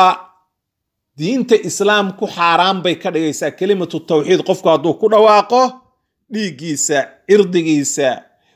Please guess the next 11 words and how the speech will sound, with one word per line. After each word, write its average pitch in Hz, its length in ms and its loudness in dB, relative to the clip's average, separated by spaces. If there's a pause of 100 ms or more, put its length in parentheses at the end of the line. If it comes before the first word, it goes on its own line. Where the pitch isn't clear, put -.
(120)
waxa 175 240 2
uu 160 80 0
sharafta 196 420 -2
weeye 180 260 2
cirdigu 151 380 -2
ye-, 113 240 -10 (340)
iyo 202 220 4
maalkiisa 180 720 -4
lama 165 160 -2
taaban 123 320 -4
karo. - 220 -20